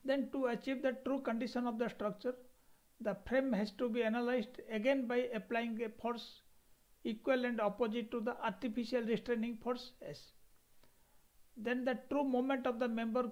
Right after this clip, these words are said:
can be determined by taking the moment with restraining condition plus the moment without restraining condition. So for the given sway force, it is difficult to find out the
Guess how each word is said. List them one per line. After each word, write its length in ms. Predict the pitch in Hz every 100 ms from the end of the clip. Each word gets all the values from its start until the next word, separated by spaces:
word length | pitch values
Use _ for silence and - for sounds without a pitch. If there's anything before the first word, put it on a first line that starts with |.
| -
can 220 | 240 226
be 80 | 240
determined 580 | 214 208 226 214 247 285 - - - - - - - _ -
by 100 | 202
taking 520 | 196 226 226 269 269 - - - - - - - - - - - -
the 120 | 214
moment 500 | 196 214 240 269 247
with 220 | 226 247 247
restraining 680 | 220 240 - 262 254 262
condition 460 | 247 233 247 - 302 302 - _ - - - - -
plus 240 | 277 294 277
the 80 | 233
moment 540 | 208 220 233 277 277 -
without 400 | 233 277 277 247
restraining 500 | 226 220 214 226 311 - _ -
condition. 400 | 170 151 127 - - - - - - - - - _ - - - - _ _ - - - - - - - -
So 100 | 226 -
for 140 | 247
the 180 | 247 262
given 440 | 202 240 254 311
sway 240 | 285 269 269
force, 280 | 247 180 185 - - - - - _ - -
it 140 | 226
is 120 | 247
difficult 480 | 240 226 294 285 269
to 100 | 277 -
find 260 | 247 247
out 220 | 247 240
the 120 | 214